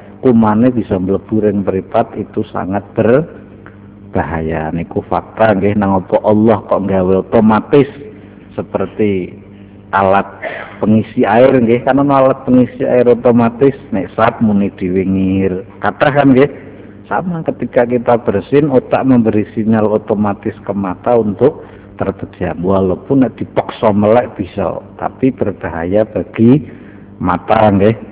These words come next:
<clears throat> Makanya nek bersin ora usah mau gawe merem, mesti merem. Niku keajaibane. Sing nomor pira niku?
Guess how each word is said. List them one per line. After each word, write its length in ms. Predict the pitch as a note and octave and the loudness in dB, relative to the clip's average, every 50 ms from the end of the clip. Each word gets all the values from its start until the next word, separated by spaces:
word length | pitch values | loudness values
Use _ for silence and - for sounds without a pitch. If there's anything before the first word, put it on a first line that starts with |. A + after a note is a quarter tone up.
| - - | -2 -2
<clears throat> 260 | A2+ - - - - | -2 -2 -2 -6 -12
Makanya 380 | F2 F2 - F#2 F#2 G2+ G#2+ F#2+ | -10 -8 -6 -6 -4 -4 -4 -6
nek 100 | - - | -6 -8
bersin 400 | F2 F2 E2+ - - B2+ C3+ C3 | -8 -8 -6 -2 0 2 2 4
ora 180 | A#2+ A2+ G#2+ G#2 | 4 4 4 2
usah 240 | G2 - - G2+ | 0 0 -2 -2
mau 180 | G2 G2+ G2 E2+ | -2 -2 -4 -4
gawe 300 | - - F#2+ F2+ F2+ F#2 | -6 -4 -4 -2 -2 -2
merem, 420 | F2+ F2+ F2 F2+ G#2 A#2 B2 C3 B2 | -2 -2 -2 0 0 0 0 -2 -4
mesti 200 | - - - A2+ | -4 -4 -4 -2
merem. 480 | G2+ G2 F#2+ G#2+ B2 A#2 A2 G2+ G2+ - - - - - - | 0 0 0 0 0 0 -2 -4 -6 -8 -12 -16 -16 -10 -8
Niku 300 | F#2+ F2 - - A2 G2+ | -8 -8 -8 -8 -8 -6
keajaibane. 1040 | - F#2 - G2+ G2+ - - F#2 E2+ E2 D#2 - F2+ E2 D#2 D#2+ D#2+ D2+ - - - - - - - - - - G2 G2+ G2+ G2+ G2+ G2+ G2+ G2+ G2+ G2+ G2 G2+ - - - G2+ G2+ - - - - - - - - - - - - - - - - - | -4 -4 -4 -4 -6 -6 -4 -4 -4 -4 -6 -8 -8 -8 -6 -8 -8 -10 -12 -14 -14 -16 -18 -18 -20 -20 -20 -20 -20 -20 -20 -20 -20 -20 -20 -20 -20 -20 -20 -20 -20 -20 -20 -20 -20 -20 -20 -20 -20 -20 -20 -20 -20 -18 -16 -16 -14 -14 -16 -16 -10 -6
Sing 80 | G2+ | -4
nomor 240 | F#2 F#2+ F#2+ F#2+ G2 | -2 0 0 0 0
pira 240 | F#2+ G2 G#2+ A2+ A2 | 0 2 2 4 4
niku? 240 | A2+ A2 G#2+ A#2 | 4 4 2 2